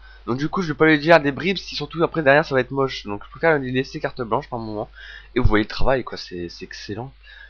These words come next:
Voilà, et de toute façon, normalement, vous allez le voir dans, récemment dans des vidéos, bien sûr. Donc, des vidéos un peu de détente, où on présentera, bien sûr, notre invité.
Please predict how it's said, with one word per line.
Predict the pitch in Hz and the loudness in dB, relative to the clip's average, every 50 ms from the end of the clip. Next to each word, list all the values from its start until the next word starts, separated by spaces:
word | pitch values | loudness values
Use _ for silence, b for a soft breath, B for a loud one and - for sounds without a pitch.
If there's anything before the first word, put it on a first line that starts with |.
| B B B B | B B B B
Voilà, | - 143 139 147 - | 10 12 12 12 10
et | 120 131 | 8 4
de | 127 | 4
toute | 123 - | 4 2
façon, | 135 - - 156 | -4 -2 0 4
normalement, | 139 123 123 120 135 175 185 | 4 6 8 8 6 6 6
vous | 170 147 | 4 4
allez | 131 | 4
le | 127 123 | 4 6
voir | 127 151 175 170 | 8 8 6 6
dans, | 147 117 117 104 | 6 0 -2 -2
récemment | 113 - - 120 127 151 | -6 -6 -4 -2 -2 0
dans | 143 131 | 0 -2
des | 117 110 | -4 -4
vidéos, | 104 101 117 110 98 95 95 107 | -10 -10 -12 -10 -8 -8 -8 -6
bien | 104 87 | -10 -12
sûr. | 80 - - 120 123 - B B B B B B - | -12 -10 -8 -8 -8 -8 B B B B B B -8
Donc, | - 110 117 | -6 -6 -2
des | 104 113 | -2 -2
vidéos | 104 104 104 104 113 123 | -2 -2 -2 0 2 2
un | 123 | 2
peu | 117 - 135 | 0 -2 -8
de | 127 | -6
détente, | 113 107 117 107 - 104 95 107 107 - - - | -4 -6 -6 -6 -4 -6 -8 -8 -10 -10 -16 -12
où | 101 101 98 | -8 -6 -6
on | |
présentera, | 87 - - 90 82 - - - 123 120 110 | -8 -8 -12 -14 -14 -12 0 4 4 4 4
bien | 95 85 | 2 -2
sûr, | - - - 117 117 104 | -8 -6 -4 -4 -2 0
notre | 101 107 110 - - - | 0 0 0 0 -6 -8
invité. | 110 98 92 - - 110 120 - | -8 -8 -8 -10 -6 -6 -6 -6